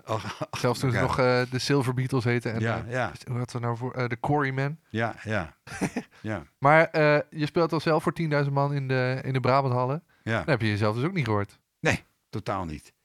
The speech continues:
Speaker 1: Maar de, ja, je was ook niet veel gewend. Dat is heel lang zo gebleven, hè?
Speaker 2: Ja.
Speaker 1: Want ik, ik, ik weet wel dat wij ons eerste P A kochten. Dat was negentien vijfenzeventig, vierenzeventig.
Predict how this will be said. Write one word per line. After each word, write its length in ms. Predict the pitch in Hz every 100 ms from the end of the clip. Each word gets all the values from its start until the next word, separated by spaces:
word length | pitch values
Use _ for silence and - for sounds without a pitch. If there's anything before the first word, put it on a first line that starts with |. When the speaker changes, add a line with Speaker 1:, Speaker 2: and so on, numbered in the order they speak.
| _ _ _ _
Speaker 1:
Maar 300 | - 127 131
de, 80 | 90
ja, 180 | 104 107
je 180 | 82 110
was 180 | 120 107
ook 80 |
niet 200 | 104 117
veel 180 | - 113
gewend. 220 | 101 135 - - -
Dat 180 | 135 127
is 100 | 123
heel 220 | 165 185
lang 180 | 143 107
zo 160 | 110
gebleven, 500 | 87 117 156 156 92
hè? 100 | 107 139
Speaker 2:
Ja. 280 | 151 120 -
Speaker 1:
Want 220 | 123 -
ik, 100 | 120
ik, 240 | - 120 -
ik 200 | 123 -
weet 200 | 123 107
wel 140 | 120
dat 180 | 110 90
wij 220 | 110 107
ons 180 | 101 -
eerste 280 | 120 107 -
P 120 | -
A 260 | 110 123 156
kochten. 340 | - 92 - 101
Dat 100 | 95
was 140 | 98
negentien 560 | 107 87 78 85 82 76
vijfenzeventig, 920 | - 95 82 80 107 127 113 71 - _ _ _
vierenzeventig. 800 | - 104 92 90 98 113 92 71